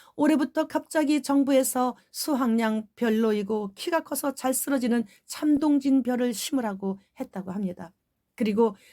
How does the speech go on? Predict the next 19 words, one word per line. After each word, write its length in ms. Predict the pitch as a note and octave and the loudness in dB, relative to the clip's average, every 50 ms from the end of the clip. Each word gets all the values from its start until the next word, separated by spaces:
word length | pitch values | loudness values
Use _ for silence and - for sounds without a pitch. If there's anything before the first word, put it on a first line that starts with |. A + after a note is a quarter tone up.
| _ | _
삼 320 | - - - - D#4 D4+ D4+ | -12 -6 0 2 4 6 6
년 220 | D#4+ D#4+ D#4 D#4 | 6 4 4 4
정도는 460 | C#4+ C#4+ C#4+ C#4 C4 C#4+ C4+ C#4 C4 | 4 4 4 4 4 4 4 4 2
기간을 440 | - - - A#3 C4+ C4+ B3 B3 G#3 | 2 -2 -4 -2 0 0 2 0 0
두고 280 | A3 A3+ G#3+ A3+ A3 A3 | -2 -4 -2 -2 -2 0
원래 320 | - A3 A3+ A3 G#3+ G#3 | 0 2 2 2 0 -2
그렇게 480 | G3 G#3 G3+ G3+ G3 - G#3 G3 F#3+ G3 - _ _ _ | -4 -4 -6 -6 -6 -4 -4 -4 -4 -4 -8 _ _ _
발표를 380 | - A#3 G#3+ - A#3+ G#3 G#3 | -4 -4 -4 -2 -4 -4 -2
하는 160 | G3 A3+ G#3 G3 | 0 0 0 0
것인데 520 | G3 F#3+ - - F#3+ F3+ G3+ F#3+ G3 - _ _ _ _ _ _ | 0 -2 -2 -4 -4 -2 -2 -2 -4 -6 _ _ _ _ _ _
그게 200 | - - D#4 E4+ | 0 2 4 4
원칙인데 720 | D#4 C#4+ C#4+ C#4+ C#4+ - - - F#3+ E3+ D#3 F3 D#3 - - _ _ _ _ _ _ - | 6 6 4 4 2 -2 -4 -6 -8 -6 -6 -8 -8 -8 -12 _ _ _ _ _ _ -4
올해부터 640 | - D#4 D#4+ D#4+ C#4 D4 B3+ C#4+ C#4 C4 B3 - _ _ _ _ | 0 0 2 2 0 0 0 0 0 0 -2 -4 _ _ _ _
갑자기 580 | - D#4 D#4+ - - E4 D4 B3+ G3+ - - _ | -6 -6 -4 0 2 2 2 2 0 -2 -4 _
신동진 920 | - - - - E4 E4+ E4+ E4 E4 C#4+ E4 D#4+ D#4 D#4 C4 D#4 D4+ D4+ C#4+ | -10 -8 -6 -2 0 0 2 2 2 4 4 4 4 4 4 4 2 2 2
벼는 320 | - D4 C#4 C4+ C#4+ C#4+ C#4 | 2 4 4 4 4 4 2
수매를 420 | C#4 - - F4+ E4 C#4+ C#4+ C4+ | 0 0 0 0 2 2 2 2
안 120 | A3+ A3+ A#3 | 2 2 2
한다고 500 | A#3 A#3 A3 G#3 G3 F#3+ D#3+ - G3 | 2 2 0 0 -2 -4 -6 -10 -12